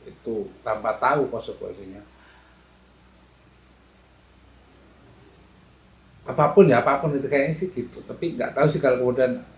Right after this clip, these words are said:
eh, perumpamaan itu kemudian disandingkan dengan perumpamaan orang mencintai atau apa gitu.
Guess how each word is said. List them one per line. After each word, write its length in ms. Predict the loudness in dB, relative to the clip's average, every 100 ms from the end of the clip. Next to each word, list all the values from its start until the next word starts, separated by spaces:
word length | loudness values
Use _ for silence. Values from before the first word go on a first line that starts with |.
| -20
eh, 420 | -18 -16 -16 -16 -18 -2
perumpamaan 560 | 0 2 2 2 -2
itu 240 | -2 -4 -4
kemudian 320 | -2 -2 -4
disandingkan 560 | -8 -10 -8 -8 -6
dengan 240 | -8 -8 -8
perumpamaan 760 | -6 -4 -4 -4 -6 -8 -10 -14 -18 -20 -20 -20 -20 -4
orang 240 | 0 0 0
mencintai 720 | -4 -6 -4 -2 -2 -4 -8
atau 240 | -10 -10
apa 400 | -10 -8 -4 -4
gitu. 160 | -4